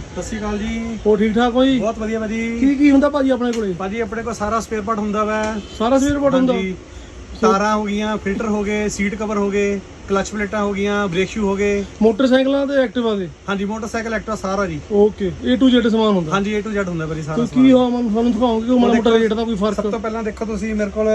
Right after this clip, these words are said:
Speaker 1: ਮੀਟਰ ਤਾਰ ਸਪਲੈਂਡਰ।
Speaker 2: ਹਾਂਜੀ।
Speaker 1: ਪੂਰੇ ਬਾਜ਼ਾਰ 'ਚ ਤੁਹਾਨੂੰ ਇਹ ਤੀਹ ਰੁਪਏ ਤੋਂ ਘੱਟ ਨਹੀਂ ਮਿਲਣੀ।
Speaker 2: ਓਕੇ।
Speaker 1: ਆਪਣਾ ਆਫਰ ਦੇ ਰੇਟ ਆ ਪੱਚੀ ਰੁਪਏ।
Speaker 2: ਓਕੇ
Speaker 1: ਮੀਟਰ
Speaker 2: ਬਾਈ।
Speaker 1: ਤਾਰ ਪੱਚੀ ਰੁਪਏ।
Speaker 2: ਠੀਕ
Speaker 1: ਕਿਸੇ
Speaker 2: ਹੈ।
Speaker 1: ਕੰਪਨੀ ਦੀ ਇਸ ਰੇਟ 'ਚ ਨਹੀਂ ਬਣੀ ਹੋਈ।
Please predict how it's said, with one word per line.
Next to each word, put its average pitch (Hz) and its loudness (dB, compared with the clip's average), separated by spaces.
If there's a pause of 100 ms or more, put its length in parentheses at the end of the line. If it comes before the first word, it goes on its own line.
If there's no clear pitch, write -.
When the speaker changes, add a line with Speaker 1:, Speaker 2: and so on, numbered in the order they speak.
(140)
Speaker 1:
ਮੀਟਰ 208 -2
ਤਾਰ 214 0
ਸਪਲੈਂਡਰ। 190 -2 (360)
Speaker 2:
ਹਾਂਜੀ। 190 2 (540)
Speaker 1:
ਪੂਰੇ 240 2
ਬਾਜ਼ਾਰ 214 -2
'ਚ 269 -6
ਤੁਹਾਨੂੰ 214 -2 (640)
ਇਹ 233 0
ਤੀਹ 262 -4
ਰੁਪਏ 269 -2
ਤੋਂ 262 0
ਘੱਟ 196 -4
ਨਹੀਂ 208 2
ਮਿਲਣੀ। 185 0 (300)
Speaker 2:
ਓਕੇ। 220 4
Speaker 1:
ਆਪਣਾ 208 2
ਆਫਰ 254 -2
ਦੇ 240 -2
ਰੇਟ 220 0
ਆ 247 -2
ਪੱਚੀ - -6
ਰੁਪਏ। 202 0 (600)
Speaker 2:
ਓਕੇ 226 4
Speaker 1:
ਮੀਟਰ 226 2
Speaker 2:
ਬਾਈ। 262 4
Speaker 1:
ਤਾਰ 254 0
ਪੱਚੀ 254 -6
ਰੁਪਏ। 202 0
Speaker 2:
ਠੀਕ - -12
Speaker 1:
ਕਿਸੇ 220 4
Speaker 2:
ਹੈ। 294 2
Speaker 1:
ਕੰਪਨੀ 247 -4
ਦੀ 254 -4
ਇਸ 233 -4
ਰੇਟ 233 -2
'ਚ 220 -8
ਨਹੀਂ 226 -2
ਬਣੀ 196 0
ਹੋਈ। 143 -4